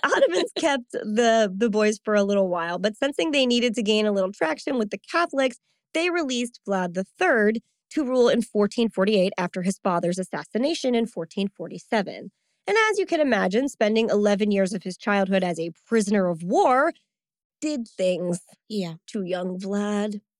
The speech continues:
Speaker 2: Hmm.
Speaker 1: You're not coming away the same after that. So as soon as he came to power, however, Vlad Dracula, or however you want to pronounce it, immediately put to death all the boyars who had conspired against his father.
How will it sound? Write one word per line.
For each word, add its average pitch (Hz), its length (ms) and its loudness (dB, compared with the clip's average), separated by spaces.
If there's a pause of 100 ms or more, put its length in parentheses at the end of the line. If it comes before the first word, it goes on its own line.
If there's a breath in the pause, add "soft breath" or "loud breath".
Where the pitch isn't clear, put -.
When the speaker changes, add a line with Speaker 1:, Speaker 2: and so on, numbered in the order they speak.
Speaker 2:
Hmm. 196 260 -10
Speaker 1:
You're 269 120 -2
not 156 220 -4
coming 196 300 -2
away 220 260 2
the 240 80 -4
same 285 420 0
after 294 300 -8
that. 320 320 -2 (640)
So 339 240 2
as - 260 0
soon 427 160 6 (140)
as - 80 0
he 381 100 2
came 311 280 0
to 233 120 -2
power, 185 400 0
however, 175 480 0
Vlad 196 400 0 (320)
Dracula, 202 640 0 (100)
or 190 120 -6
however 190 200 -4
you 190 160 -4
want 202 160 0
to 185 60 0
pronounce - 360 -6
it, 226 140 0
immediately 262 500 0
put 240 200 -4
to - 80 -4
death 190 240 0
all 180 140 -2
the 185 80 -2
boyars 185 440 0
who 196 140 -4
had 180 140 -4
conspired 165 500 -4
against 156 340 -10
his 165 120 -8
father. 226 380 0